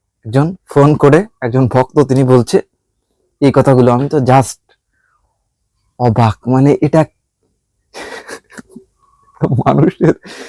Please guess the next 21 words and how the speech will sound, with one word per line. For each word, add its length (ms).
চিন্তাধারা, 580
মানে, 220
এইসব 380
কথাও 280
বলা 260
যায় 180
লাইভ 200
প্রোগ্রামে। 440
আর 260
এই 220
লাইভে 400
সবাই 300
যে 120
ভালো 300
কথা 260
বলবে, 360
আপনারা 320
এই 200
ব্যাপারটাই 440
বা 80
কেন 280